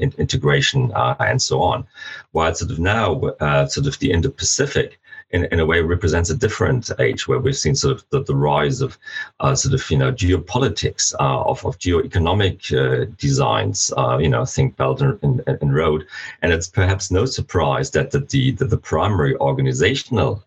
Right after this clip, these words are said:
expression or institutional expression of that age is not an economic <laughs> organization, but, but the Quad. Uh, which, a-, as it's at a, at a, as its core, is of course a, a security,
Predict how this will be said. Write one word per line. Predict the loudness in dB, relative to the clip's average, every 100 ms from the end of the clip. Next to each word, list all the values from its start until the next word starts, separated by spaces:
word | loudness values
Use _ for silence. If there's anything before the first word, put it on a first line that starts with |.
| -6
expression | -4 -2 0 2 2 0
or | 0 0
institutional | -2 -2 -2 0 0
expression | 0 -2 -2 0 0 -4 -8 -10 -4
of | -4 -2 -2
that | -2 -2 0
age | 0 0 -2 -2
is | 0
not | 2
an | 0 0
economic | -2 0 0 2 2 0 -4 -2 0 0
<laughs> | -2 -2 -2 0
organization, | 0 2 2 2 2 0
but, | 0 0
but | -2 -2
the | -2
Quad. | 0 0 0 -2 -10 _ -20 -8 -2
Uh, | 0 0
which, | 0 0 0 -2 -2
a-, | -2 0
as | 0
it's | 0 0
at | 0 2
a, | 0 0
at | 0
a, | 0 0
as | 0
its | 0 0
core, | -6 -4 0 0 0 -2 -2
is | -2
of | -2
course | 0 0 0 0
a, | -2 0
a | -2
security, | -2 -4 -2 0 0 0 -4